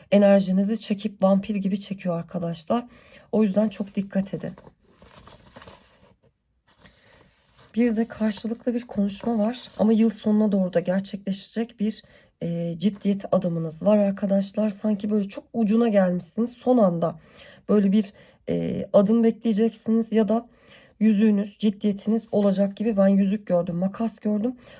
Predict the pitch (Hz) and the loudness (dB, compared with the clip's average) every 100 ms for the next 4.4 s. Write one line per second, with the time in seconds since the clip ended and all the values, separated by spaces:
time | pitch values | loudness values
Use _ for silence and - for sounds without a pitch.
0 | - 214 240 196 185 190 - 190 240 254 | -4 4 4 4 -2 -4 -2 0 0 -2
1 | - - _ - 180 175 214 214 208 196 | -16 -20 _ -2 -2 0 2 4 4 4
2 | 185 185 190 196 185 185 226 196 196 190 | 2 0 0 -2 -2 -2 -4 0 0 2
3 | 208 208 196 202 196 196 190 190 - - | 2 2 2 0 0 -2 0 -2 -4 -12
4 | - 233 247 | -6 -4 -4